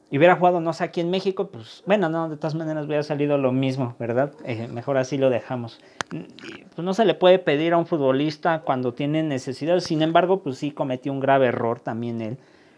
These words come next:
Aunque no toda la culpa tiene él, sino el que hizo todo este proceso para, pues, darle una esperanza. ¿Y cuántos futbolistas no hay así, compas?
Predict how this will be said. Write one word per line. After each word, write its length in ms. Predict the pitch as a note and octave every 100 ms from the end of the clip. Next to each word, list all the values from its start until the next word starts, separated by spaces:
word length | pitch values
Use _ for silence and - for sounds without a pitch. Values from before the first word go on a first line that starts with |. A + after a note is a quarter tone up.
| _
Aunque 280 | - C3 C#3
no 160 | C#3 D3+
toda 200 | D#3+ D#3
la 160 | C#3+
culpa 360 | - C#3 C#3+ C3+
tiene 260 | C#3 C3 C#3+
él, 80 |
sino 300 | C#3 B2 A#2
el 180 | A2+ A2+
que 140 | - A2+
hizo 440 | C#3+ D3+ D3 B2
todo 200 | B2+ B2+
este 180 | B2+ B2+
proceso 640 | - A2 - A#2 A2+ A#2+
para, 480 | - G#2+ G2+ - - _ _ _ _ A#2
pues, 120 | A2+
darle 300 | C3+ C#3+ C3+
una 400 | C3+ C#3+ C#3+ C#3+
esperanza. 760 | C#3+ A#2 - A#2+ G#2+ A2 A2 A#2+
¿Y 60 |
cuántos 420 | - E3+ E3+ E3
futbolistas 640 | - C3 B2 C#3+ C#3+ C3+ D3
no 80 | C#3
hay 160 | C3+
así, 260 | A#2+ - A#2+
compas? 580 | - G2 - - -